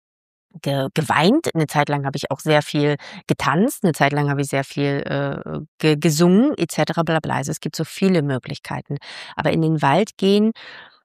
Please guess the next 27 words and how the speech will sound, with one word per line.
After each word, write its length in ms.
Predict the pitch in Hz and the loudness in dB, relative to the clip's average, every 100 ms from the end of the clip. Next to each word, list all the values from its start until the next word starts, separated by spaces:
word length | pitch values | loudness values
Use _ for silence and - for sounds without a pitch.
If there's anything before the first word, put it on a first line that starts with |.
| _ | _
ähm, 300 | 175 175 180 | 4 4 4
und 140 | - 175 | 2 0
ich 100 | 185 | 0
habe 80 | 185 | 0
es 80 | 190 | -2
eine 80 | |
Zeit 220 | 170 170 190 | 0 0 2
lang 160 | 180 | 2
auch 160 | 170 175 | 0 -2
Füße 340 | - 240 - | 2 2 2
stillhalten 760 | 160 - 139 131 135 139 - 135 | 0 0 0 2 0 -2 -4 -2
genannt, 360 | 131 131 131 - | -2 -2 -4 -2
also 180 | 151 165 | 0 0
das 220 | 165 156 | 0 -2
Gefühl 320 | - - 202 | -4 2 4
einfach 320 | 202 175 190 - | 4 2 0 0
aushalten. 840 | - 175 - - 135 - - 135 - | 0 0 -2 -2 -2 -2 -4 -6 -4
Also 300 | - 147 151 - _ _ _ _ - | -2 2 2 0 _ _ _ _ -4
nach 320 | 156 147 175 | 2 2 2
dem 240 | - 180 | 2 2
Wald 280 | 160 160 - | 4 2 0
kam 280 | - 160 175 | -2 0 2
dann 180 | 175 160 | 2 0
wirklich 240 | - 175 | -2 -4
so 80 | 165 | -2
eine 120 | 160 | -2
Phase, 440 | 156 147 160 170 | 0 0 2 0